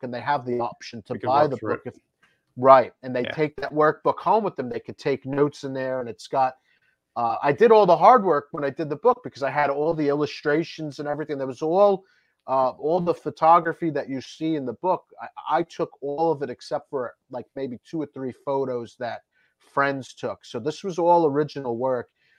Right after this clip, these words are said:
Speaker 1: that, um, was cropped and edited and, you know, annotated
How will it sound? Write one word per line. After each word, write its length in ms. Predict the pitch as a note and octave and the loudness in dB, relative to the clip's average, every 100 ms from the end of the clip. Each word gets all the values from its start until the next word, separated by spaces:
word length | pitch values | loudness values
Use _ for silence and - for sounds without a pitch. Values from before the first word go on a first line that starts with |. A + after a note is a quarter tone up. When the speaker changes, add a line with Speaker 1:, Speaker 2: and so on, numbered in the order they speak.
| _ A#2 | _ -8
Speaker 1:
that, 340 | A#2+ A#2 A2 - | -2 -2 -2 -6
um, 400 | A2+ G#2 G2+ F#2 - | -6 -4 -8 -14 -16
was 200 | G#2+ - _ _ _ | -16 -16 _ _ _
cropped 520 | - C3+ C3+ C#3+ - | -2 6 8 6 0
and 160 | G#2+ G2 - | -14 -12 -6
edited 460 | B2 B2+ B2+ A#2+ | -4 -2 -2 -4
and, 380 | A#2 F#2+ F#2+ F#2 - | -8 -10 -14 -18 -18
you 140 | A2 A#2 | -10 -8
know, 320 | G#2 G2 F2+ | -8 -10 -14
annotated 760 | A#2 B2+ B2+ - A#2+ A2 G#2 | -6 -4 -4 -2 -4 -2 -4